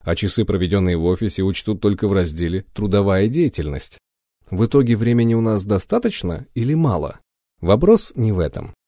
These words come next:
Нехватка времени измеряется не в минутах и часах. Главное, насколько мы чувствуем, что сами можем определять ритм дня и контролировать свое время. По скриптум.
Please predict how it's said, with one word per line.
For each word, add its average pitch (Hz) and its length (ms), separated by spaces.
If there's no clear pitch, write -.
Нехватка 92 480
времени 92 480
измеряется 143 640
не 110 140
в 87 80
минутах 107 420
и 90 60
часах. - 480
Главное, 135 540
насколько 120 480
мы 110 160
чувствуем, 92 540
что 92 220
сами 120 340
можем 85 360
определять 85 480
ритм 78 380
дня 92 360
и 156 100
контролировать 92 840
свое 80 360
время. 71 420
По 104 160
скриптум. 113 580